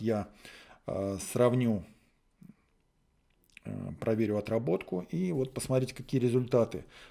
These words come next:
Противоизноски сто шестьдесят девять процентов,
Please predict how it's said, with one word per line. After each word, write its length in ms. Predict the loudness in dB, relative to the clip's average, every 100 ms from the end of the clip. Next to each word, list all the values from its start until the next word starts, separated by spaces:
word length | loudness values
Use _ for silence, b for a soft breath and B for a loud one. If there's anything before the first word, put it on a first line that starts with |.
| B
Противоизноски 1000 | 2 4 6 6 6 4 2 0 -6 -8 -12 _ _ _
сто 380 | -18 -2 4 4
шестьдесят 340 | 4 -2 -4
девять 380 | 0 2 2 0
процентов, 580 | -2 -4 -2 -4 -4